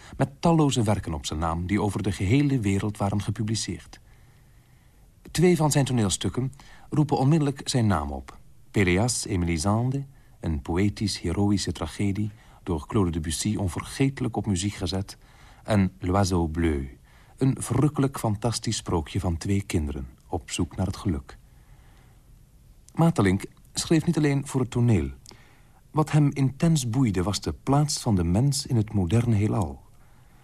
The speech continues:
En deze interesse bracht hem ertoe daarvan de natuurlijke en bovennatuurlijke aspecten te bestuderen.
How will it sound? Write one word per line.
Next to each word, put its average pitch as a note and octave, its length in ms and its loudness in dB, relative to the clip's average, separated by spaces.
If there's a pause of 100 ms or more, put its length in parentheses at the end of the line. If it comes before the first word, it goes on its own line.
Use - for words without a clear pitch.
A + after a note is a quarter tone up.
(160)
En B2+ 140 6
deze E3+ 260 4
interesse C3+ 440 0
bracht D#3+ 260 -2
hem A#2+ 140 0
ertoe A2+ 300 0
daarvan G2 300 2
de F2+ 80 2
natuurlijke A#2+ 720 0
en F2 240 -4
bovennatuurlijke G#2 840 0
aspecten E2+ 580 -4
te F2 120 -2
bestuderen. F2 640 -4